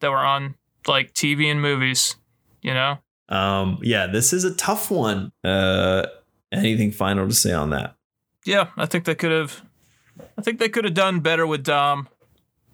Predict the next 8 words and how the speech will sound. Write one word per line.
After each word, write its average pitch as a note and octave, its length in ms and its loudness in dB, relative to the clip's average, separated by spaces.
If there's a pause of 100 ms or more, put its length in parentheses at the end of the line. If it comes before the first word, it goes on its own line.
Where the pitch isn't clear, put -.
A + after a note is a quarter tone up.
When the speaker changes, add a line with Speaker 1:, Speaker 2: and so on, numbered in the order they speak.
(440)
Speaker 1:
It, - 260 -2
it D3+ 140 -2
sounded D3+ 320 0
like C#3+ 220 0
he D3 60 -2
just C#3+ 240 -2
kind C#3 200 0
of C3 320 -2